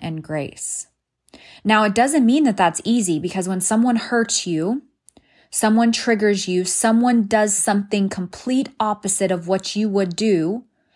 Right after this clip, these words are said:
the ego instantly wants to do a couple of things. Usually, they want to fight or they want to flight, right?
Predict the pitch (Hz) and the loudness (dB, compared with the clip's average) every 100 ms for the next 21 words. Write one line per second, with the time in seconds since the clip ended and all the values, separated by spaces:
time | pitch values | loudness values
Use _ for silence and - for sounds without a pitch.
0 | _ _ _ 202 196 214 254 226 202 - | _ _ _ -2 0 2 2 4 2 2
1 | 202 214 - 220 - 196 190 185 180 - | 0 0 0 -2 0 0 0 -2 -4 -4
2 | - 190 170 185 175 170 175 - _ _ | -2 -2 0 2 2 0 -4 -10 _ _
3 | _ _ - - 196 185 175 165 - 151 | _ _ -18 -4 -2 0 -2 -4 -8 -8
4 | - - - 185 220 226 247 254 254 269 | -10 -16 -6 0 0 0 0 0 0 -4
5 | _ _ _ - 170 165 147 - 269 320 | _ _ _ -4 -2 -2 -2 0 0 0
6 | - _ _ _ _ _ _ 196 196 185 | -8 _ _ _ _ _ _ 2 2 2
7 | 180 175 165 120 - - _ _ _ _ | 0 0 0 0 -2 -16 _ _ _ _
8 | _ _ _ _ _ _ _ - _ 170 | _ _ _ _ _ _ _ -20 _ 0
9 | 175 190 | 0 -2